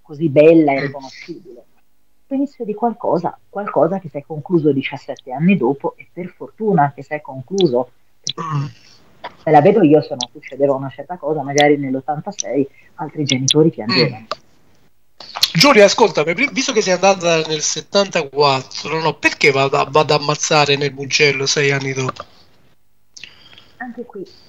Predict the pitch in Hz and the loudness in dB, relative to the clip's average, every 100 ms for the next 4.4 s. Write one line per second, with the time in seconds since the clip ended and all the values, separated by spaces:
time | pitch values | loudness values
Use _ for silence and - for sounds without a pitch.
0 | _ 226 202 180 151 139 160 175 135 - | _ 0 2 2 0 0 0 0 0 -2
1 | - - 180 254 247 247 294 247 185 - | -12 -20 -18 -4 -4 0 0 0 -4 -8
2 | 151 143 160 143 131 127 120 120 113 - | -14 -12 -10 -6 -6 -6 -10 -10 -8 -8
3 | - _ _ _ _ _ 170 165 196 240 | -8 _ _ _ _ _ -10 -4 2 4
4 | 269 - 269 269 | 4 6 4 4